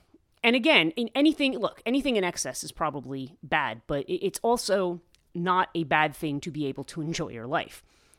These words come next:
You know, you know, there's, there's a, a idea since the time of the Greek philosophers that says that, uh, enjoying yourself is bad. You have to live in aesthet-, that's why aestheticism is held up as something so wonderful. Um, now, of course, the Buddhists will tell you,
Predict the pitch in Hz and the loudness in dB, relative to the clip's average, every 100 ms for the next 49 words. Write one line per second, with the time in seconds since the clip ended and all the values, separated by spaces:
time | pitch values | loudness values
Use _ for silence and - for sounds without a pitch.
0 | _ 190 139 120 - 160 143 - 170 143 | _ -4 -2 -4 -10 -14 -14 -4 -2 0
1 | 160 143 170 151 165 143 143 - - 135 | -2 0 -2 0 -2 -4 -4 -10 -14 -12
2 | 131 143 226 233 185 190 185 151 220 226 | -8 -4 0 2 0 -2 -4 -4 2 2
3 | 156 143 147 147 - 131 120 - 131 123 | 2 -6 -8 -10 -8 -10 -10 -12 -12 -12
4 | 127 - 135 - 156 135 123 143 127 - | -12 -12 -12 -8 -4 -4 -6 -8 -8 -10
5 | 135 131 127 151 156 151 143 139 131 127 | -10 -8 -6 -4 -2 -2 -2 -6 -8 -8
6 | 123 - 104 - - _ _ - 156 - | -10 -12 -14 -16 -20 _ _ -10 -8 -6
7 | 151 127 131 - 160 165 185 190 165 - | -6 -6 -10 -6 -4 -2 -2 0 -2 -2
8 | 190 165 160 123 123 120 - 131 123 123 | -4 -4 -8 -10 -12 -12 -8 -8 -4 -6
9 | - 135 135 127 120 123 - 123 123 156 | -6 -10 -10 -12 -12 -12 -10 -8 -6 -6
10 | - - - - _ _ _ _ _ _ | -8 -14 -16 -18 _ _ _ _ _ _
11 | _ _ _ - 117 117 127 _ - _ | _ _ _ -16 -14 -14 -18 _ -20 _
12 | 202 175 202 - 147 165 143 - 135 - | 0 0 -4 -6 -4 -4 -4 -12 -14 -10
13 | 131 123 | -10 -8